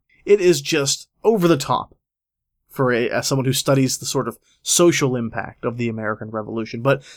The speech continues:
this Battle of Oriskany, I dedicate a whole chapter to it, uh, in my book that came out in twenty thirteen, Gayasuta and the Fall of Indian America, because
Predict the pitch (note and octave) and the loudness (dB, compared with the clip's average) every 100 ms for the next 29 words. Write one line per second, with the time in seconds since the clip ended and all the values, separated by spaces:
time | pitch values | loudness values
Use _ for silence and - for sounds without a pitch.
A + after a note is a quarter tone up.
0 | - D#3+ C#3+ F#3+ G#3+ A3 D#3 C3+ D3 D3 | -4 0 2 2 4 4 2 2 2 0
1 | C3+ A2+ A2 G3 A3+ A3 G#3 E3 C#3+ D#3 | -2 -2 0 2 2 0 2 0 0 -4
2 | - D#3 D#3 - C#3 C#3 F#2+ - _ _ | -2 0 0 -2 -8 -6 -8 -8 _ _
3 | _ - A#2+ - C#3+ C3+ B2+ B2 C3+ C3 | _ -2 0 2 4 4 2 0 -2 -2
4 | A#2 C3+ B2 A#2 A#2 - A#2+ A#2 A#2+ A#2 | -4 -2 -2 -2 -4 -6 -6 -4 -4 -4
5 | - C3 A#2 A#2+ B2+ C3 A2+ - C#3 C#3 | -2 -2 -2 -2 0 2 0 -2 -2 -2
6 | E2+ - _ _ A#2+ B2 - C3 B2+ A#2+ | -6 -8 _ _ -8 -8 -2 0 0 0
7 | C3 C3 B2 A2+ A2 A#2+ B2 - G#2+ A#2 | 0 0 -2 -4 -4 -2 -2 -4 -4 -4
8 | C3+ C#3+ C#3 | -2 -2 -2